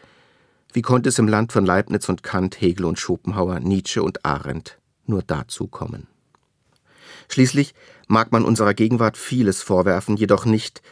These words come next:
dass sie nicht zu großen und ernsten Fragen Anlass gäbe. Die Digitalisierung revolutioniert den Diskursraum, die Gentechnik greift in die Grundlagen der Schöpfung ein, die künstliche Intelligenz tief in unser Selbstbild.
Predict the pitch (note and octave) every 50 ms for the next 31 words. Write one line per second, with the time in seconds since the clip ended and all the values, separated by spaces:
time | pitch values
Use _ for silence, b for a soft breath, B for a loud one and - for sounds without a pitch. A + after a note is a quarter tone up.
0 | B B - A2+ A2 - A2+ A2 G#2+ G#2 - - - - G#2+ F#2+ - - F2+ F2
1 | E2 - - G#2 F#2+ F#2 - - D#2+ D#2+ E2+ - - - F#2+ - - - D#2 C2+
2 | - - G2 - - E2 E2 C#2+ - - - - - - - B1+ B1 - - -
3 | - - _ _ _ _ b b b b b b b b b b b b b b
4 | - F2+ F2+ F2 E2+ - G2 F#2 - G2 - A2 G2+ G2+ F#2+ G#2 A2 A2+ A2+ -
5 | A#2+ A2+ G#2 G#2 G2+ G2+ G#2 G#2+ G2+ - - A#2 A2+ A2+ B2+ A#2 A#2 A2 G#2 G#2+
6 | A2 - - - C3+ B2+ A#2+ - - - G#2 G#2+ A2 G2+ G2+ G2 - - G#2 G2+
7 | F#2+ - A2 G2 - - G#2 F2+ - - - - G2+ - - - F#2 F#2+ F#2+ -
8 | - G2+ G#2 G#2 - G2+ F#2+ F#2 F#2 G2 G2 G2 F#2 - - - G2+ - - -
9 | F#2+ - - E2 F2+ F#2+ G2 B B B B - G#2+ - B2 B2 A#2 - - A#2
10 | - A#2+ G#2+ - A2+ G#2 G2+ - A#2 A2+ A#2 A#2 A#2 - _ - - A2+ G2 F#2+
11 | - - - _ - - G2 F#2+ E2 F2 F#2+ F2+ E2+ D#2+ E2 D#2 - - - _
12 | - - D2 B1+ C#2 - - -